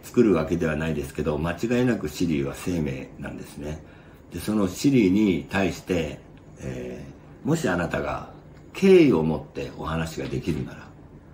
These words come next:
おそらく戦争はなくなります。もし、あなたが僕たちが作った新しい生物、シリーとかアレクサに対して、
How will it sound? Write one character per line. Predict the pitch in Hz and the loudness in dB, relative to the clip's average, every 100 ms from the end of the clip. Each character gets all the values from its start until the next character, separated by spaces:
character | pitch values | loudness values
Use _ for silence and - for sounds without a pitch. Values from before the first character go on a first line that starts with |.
| - | -10
お | 76 | -8
そ | - | -6
ら | 85 | -6
く | - | -4
戦 | 85 85 | -4 -4
争 | 82 | -4
は | 80 | -4
な | 67 | -6
く | - | -12
な | - | -16
り | - | -16
ま | - | -16
す。 | - - - - - | -18 -20 -20 -16 -2
も | 127 | 0
し、 | 123 85 65 - - - - - | 2 0 0 -8 -20 -20 -10 0
あ | |
な | 135 156 | 0 2
た | - | 0
が | 87 82 92 | 0 -2 -6
僕 | 101 | -8
た | - 147 | -6 -2
ち | 135 | -2
が | 104 | -4
作 | - - | -6 -4
っ | 135 | -2
た | - 76 | -2 -4
新 | 123 147 | -2 -2
し | 151 143 | 0 0
い | |
生 | - - 73 | 0 -2 -4
物、 | - - - - - - - - - - - | -6 -12 -16 -16 -18 -20 -20 -20 -20 -20 -14
シ | - 139 131 | 0 4 4
リ | 90 73 67 | 4 0 -6
ー | - - - - - | -12 -20 -20 -20 -12
と | - | -8
か | - - | -6 -4
ア | - | -2
レ | 117 | -2
ク | - | -4
サ | - | -8
に | - | -8
対 | - - | -8 -8
し | - | -8
て、 | - - - | -8 -8 -8